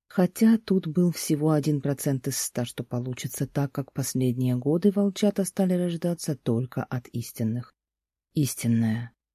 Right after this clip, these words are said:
Та, что предназначена мне луной. Когда я почувствовал этот незабываемый запах кофе, корицы и ванили,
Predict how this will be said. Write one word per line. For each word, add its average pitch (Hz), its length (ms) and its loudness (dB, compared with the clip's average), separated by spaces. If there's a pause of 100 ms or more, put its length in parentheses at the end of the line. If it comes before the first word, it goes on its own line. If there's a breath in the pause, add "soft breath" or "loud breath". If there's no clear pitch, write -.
(220)
Та, 165 220 4
что - 200 -2
предназначена 135 800 0
мне 127 220 0
луной. 123 460 -2 (460)
Когда 147 340 0
я 170 120 2
почувствовал 165 800 0
этот 170 320 0
незабываемый 156 840 0
запах 156 480 -4
кофе, 160 360 0
корицы 147 540 -2
и 147 180 -4
ванили, 143 600 0